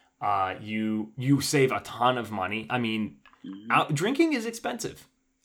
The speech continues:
Speaker 1: Tara and I went to, to Tower, which is a huge distributor here, ma-,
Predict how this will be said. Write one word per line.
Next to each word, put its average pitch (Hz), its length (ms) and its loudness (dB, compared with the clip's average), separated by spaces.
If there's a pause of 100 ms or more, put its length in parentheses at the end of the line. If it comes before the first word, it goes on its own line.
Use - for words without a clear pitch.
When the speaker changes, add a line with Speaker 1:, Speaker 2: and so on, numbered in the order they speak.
(200)
Speaker 1:
Tara 165 280 0
and - 80 -4
I 151 80 -2
went 147 240 -2
to, 117 400 0
to 117 180 0
Tower, 131 440 0
which 104 160 -4
is 98 100 -8
a 101 60 -4
huge 117 600 -4
distributor 104 840 -4
here, 104 320 -2
ma-, 98 100 -6